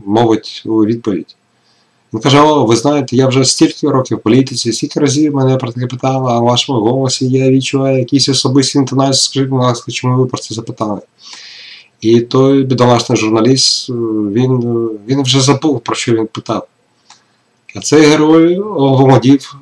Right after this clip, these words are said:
атмосферою всієї конференції. Е, після таких попереджень хлопці, е, починають згадувати ті випадки, е, коли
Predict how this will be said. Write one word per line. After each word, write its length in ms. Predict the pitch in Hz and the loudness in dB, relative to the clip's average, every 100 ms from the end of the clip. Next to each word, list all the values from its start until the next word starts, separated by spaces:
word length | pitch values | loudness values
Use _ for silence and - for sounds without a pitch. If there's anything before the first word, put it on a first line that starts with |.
| - | -12
атмосферою 840 | 117 120 117 127 123 131 131 131 | -6 -2 0 0 0 0 0 -2
всієї 540 | 127 - - 117 104 | -6 -4 2 4 4
конференції. 760 | 104 113 - 101 95 - - 131 _ _ _ _ _ _ _ _ _ _ _ _ _ _ _ _ _ _ _ _ _ - | 2 -4 -4 -6 -6 -8 -12 -18 _ _ _ _ _ _ _ _ _ _ _ _ _ _ _ _ _ _ _ _ _ -2
Е, 400 | 131 127 127 117 - - - - - | 2 6 6 4 0 -4 -10 -10 0
після 720 | 160 - 165 151 147 123 104 | 0 4 4 6 4 0 -4
таких 240 | 117 135 | -6 -4
попереджень 800 | 127 - 135 147 123 123 107 95 - - | -4 0 2 2 2 2 0 -4 -12 -20
хлопці, 560 | - - 135 131 - 131 | -20 -4 -2 -2 -2 0
е, 260 | 120 117 110 - - 113 104 | 2 0 -4 -12 -14 -14 -6
починають 600 | - - 127 117 107 - | -4 -2 -2 -2 -4 -4
згадувати 720 | 92 92 135 110 101 92 95 90 - _ _ _ _ _ _ | -6 -4 -2 0 -2 -4 -8 -10 -14 _ _ _ _ _ _
ті 160 | - 117 | 2 4
випадки, 760 | 113 135 135 - 110 98 90 82 | 4 2 -6 -4 -2 -2 -4 -10
е, 260 | 90 95 90 | -14 -16 -14
коли 640 | - 110 120 117 110 104 | -4 0 2 4 2 0